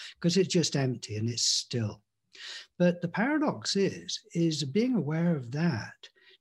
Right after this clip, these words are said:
uh, takes away, uh, the obstruction to really doing things in the outward direction. It means you can, you, when appropriate, you can really get on with things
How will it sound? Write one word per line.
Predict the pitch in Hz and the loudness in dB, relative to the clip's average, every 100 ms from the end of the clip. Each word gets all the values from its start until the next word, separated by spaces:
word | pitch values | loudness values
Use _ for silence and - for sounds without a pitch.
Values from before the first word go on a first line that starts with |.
| - - - | -12 -12 -10
uh, | 147 131 135 135 135 226 | -4 -2 -2 -4 -10 -12
takes | - 180 214 208 - | 0 2 2 -2 0
away, | 175 170 165 190 170 104 87 101 - - - _ - - | 2 2 2 2 2 0 -6 -12 -16 -20 -20 _ -12 -10
uh, | - | -4
the | 143 147 | -2 0
obstruction | 143 - - 233 208 - 113 104 117 | 0 -2 0 -2 -2 -4 -4 -2 -2
to | 143 | -2
really | 127 120 160 214 175 123 | -2 0 2 4 2 2
doing | 147 143 127 | 0 0 -2
things | 117 135 131 123 - - | -2 0 0 0 -4 -4
in | 127 | -2
the | 120 | -2
outward | 113 127 110 | -4 -6 -8
direction. | 104 98 98 104 - 87 85 _ _ _ _ | -8 -8 -10 -12 -12 -12 -14 _ _ _ _
It | 165 | -4
means | 165 180 175 | 2 4 4
you | 220 | 0
can, | 175 170 160 | 2 2 0
you, | - 170 165 147 | -2 2 2 0
when | 147 170 185 | -2 2 2
appropriate, | 208 208 269 277 190 | 2 2 0 -2 0
you | 170 | 0
can | 160 165 143 | 2 0 2
really | 190 269 262 | 2 2 2
get | 165 131 | 0 -2
on | 127 117 107 | 0 0 -2
with | 110 | -4
things | - 107 85 80 - | -6 -6 -6 -8 -10